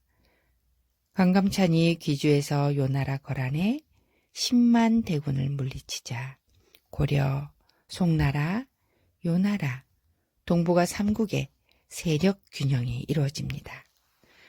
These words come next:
흔히 강감찬을 무장으로 오해합니다만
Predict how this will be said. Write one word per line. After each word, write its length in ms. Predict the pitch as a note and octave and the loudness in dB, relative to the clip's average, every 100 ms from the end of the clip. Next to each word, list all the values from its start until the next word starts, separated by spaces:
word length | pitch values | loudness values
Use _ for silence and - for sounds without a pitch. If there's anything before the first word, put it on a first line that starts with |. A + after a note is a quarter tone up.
| _ | _
흔히 320 | - B3 B3 | 4 6 6
강감찬을 880 | B3 E3 D3+ D#3+ D#3 D#3 D3 F#3+ E3 D3 _ _ _ _ | 4 0 2 0 -2 -4 -2 -2 -4 -8 _ _ _ _
무장으로 580 | G3 G3 A3 A3+ G#3+ F#3+ | 2 6 6 8 6 6
오해합니다만 1000 | D#3 D#3+ D3+ C#3 C#3 C3+ C3 C#3 F#3 C#4 | 4 2 0 -2 -2 -4 -4 -4 -4 -4